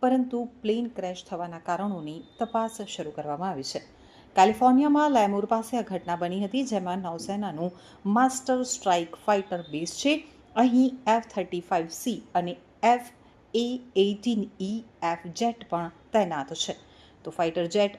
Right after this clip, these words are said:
એફ થર્ટી ફાઇવ બુધવારે સાંજે આ બેઝ કેમ્પ પાસે ક્રેશ થયું છે. ક્રેશ થયાના તુરંત બાદ ફાયર બ્રિગેડ ઘટના સ્થળે પહોંચી ગઈ હતી. નૌસેનાએ કહ્યું કે એફ થર્ટી ફાઇવ ફાઇટર જેટ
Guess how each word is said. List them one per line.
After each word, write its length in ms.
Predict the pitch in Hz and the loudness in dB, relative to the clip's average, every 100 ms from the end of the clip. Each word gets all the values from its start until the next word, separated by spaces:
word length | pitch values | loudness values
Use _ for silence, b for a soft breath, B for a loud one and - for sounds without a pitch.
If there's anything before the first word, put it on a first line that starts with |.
| - | 2
એફ 160 | 190 190 | 2 2
થર્ટી 200 | 185 175 | -6 -4
ફાઇવ 240 | 180 180 | 0 0
બુધવારે 400 | 170 175 202 196 | 0 0 2 2
સાંજે 400 | 202 214 190 185 214 | 0 -2 -2 0 -2
આ 180 | 214 170 | -2 -2
બેઝ 320 | 175 202 208 | -2 -2 -2
કેમ્પ 280 | 196 180 180 | -2 -2 -2
પાસે 300 | 180 175 180 | -2 -4 -6
ક્રેશ 320 | - 175 180 | -8 -8 -6
થયું 200 | - 220 | -2 -2
છે. 200 | 220 302 330 B B - | 0 -2 -2 B B -2
ક્રેશ 300 | 247 247 - | 0 0 -2
થયાના 300 | 233 220 233 | 0 0 -2
તુરંત 380 | 233 208 196 190 | -4 -6 -4 -2
બાદ 280 | 180 180 208 | 0 0 0
ફાયર 180 | 180 175 | -2 -2
બ્રિગેડ 400 | 170 170 208 208 | -4 -4 -4 -4
ઘટના 280 | 180 170 165 | -8 -8 -10
સ્થળે 240 | - 165 | -8 -10
પહોંચી 340 | 165 170 151 160 | -8 -10 -8 -8
ગઈ 140 | 160 | -6
હતી. 260 | 190 - 131 b b b - | -6 -8 -12 b b b -2
નૌસેનાએ 580 | 190 208 214 269 277 277 | 2 2 4 4 4 4
કહ્યું 340 | 214 190 226 | 2 0 0
કે 140 | 226 - | -2 -2
એફ 80 | 185 196 | -4 -6
થર્ટી 200 | 170 175 | -8 -6
ફાઇવ 220 | 185 190 - | -6 -4 -4
ફાઇટર 300 | 160 170 165 | -6 -6 -6
જેટ 260 | 202 208 | -4 -4